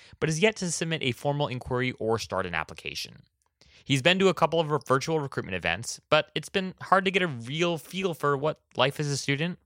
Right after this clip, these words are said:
especially during these times, is actually like. Dan talks about his love of the entrepreneurship course he's taking, how challenging but rewarding Accounting one oh one is, and how impressed he's been with your school's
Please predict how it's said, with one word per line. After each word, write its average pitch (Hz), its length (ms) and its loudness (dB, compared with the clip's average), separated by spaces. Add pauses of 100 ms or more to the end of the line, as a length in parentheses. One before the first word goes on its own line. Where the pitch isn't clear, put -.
(120)
especially 139 440 -2
during 120 200 2
these 113 200 -2
times, 85 500 -4
is 104 100 -4
actually 98 380 -4
like. 82 380 -8 (840)
Dan 156 200 2
talks 147 260 4
about 123 140 4
his 98 100 -2
love 104 160 4
of 92 100 -2
the 95 100 -4
entrepreneurship 123 760 -2
course 147 240 -2
he's 143 140 -10
taking, 139 640 0 (180)
how 85 180 0
challenging 120 600 0
but 98 100 -2
rewarding 104 460 0
Accounting 92 480 -6
one 87 100 -2
oh 82 80 -2
one 127 240 6
is, 139 340 4 (280)
and 139 100 -2
how 165 140 2
impressed 165 460 -2
he's 113 160 -2
been 104 160 -2
with 98 140 -8
your 110 140 0
school's 101 400 -4